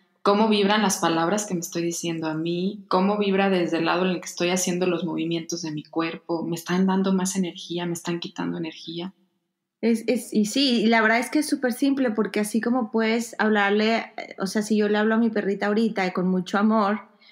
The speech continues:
Speaker 2: va a llegar así con toda la seguridad y se va a voltear hacia arriba para que le haga cosquillas.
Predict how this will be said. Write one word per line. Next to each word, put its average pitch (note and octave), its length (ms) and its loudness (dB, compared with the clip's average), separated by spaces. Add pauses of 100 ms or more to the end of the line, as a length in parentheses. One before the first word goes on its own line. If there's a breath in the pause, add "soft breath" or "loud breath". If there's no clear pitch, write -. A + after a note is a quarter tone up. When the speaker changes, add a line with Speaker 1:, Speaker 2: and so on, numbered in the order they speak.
(140)
Speaker 2:
va F#3+ 140 2
a G3+ 60 2
llegar A3 340 4
así A3+ 420 2
con A3+ 240 2
toda G#3+ 160 2
la A3 80 2
seguridad A3 460 2
y G#3+ 40 2
se G#3+ 120 -4
va G#3+ 80 2
a - 20 2
voltear G3 320 0
hacia G3 240 -2
arriba F#3 340 2
para G#3 160 -2
que F3 100 -4
le E3+ 80 0
haga E3+ 140 0
cosquillas. F3+ 600 -4